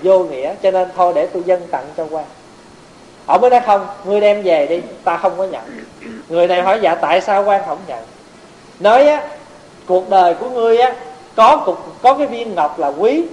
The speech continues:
thì cuộc đời của ta sự thanh liêm là quý. Bây giờ nếu ta nhận cái ngọc của ngươi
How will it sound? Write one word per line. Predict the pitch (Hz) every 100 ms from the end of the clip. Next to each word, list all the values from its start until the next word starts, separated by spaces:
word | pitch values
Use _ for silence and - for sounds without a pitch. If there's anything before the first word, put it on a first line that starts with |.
| - -
thì | 165
cuộc | 190 185
đời | 190 170 147
của | 165
ta | 240 214 208 202 -
sự | 160 143 -
thanh | 208 202
liêm | 202 202
là | 180 135 123
quý. | 151 - - - - - -
Bây | 262
giờ | 262
nếu | 226 339
ta | 320
nhận | 254 190 240
cái | 311
ngọc | 226 202
của | 240
ngươi | 294 254 254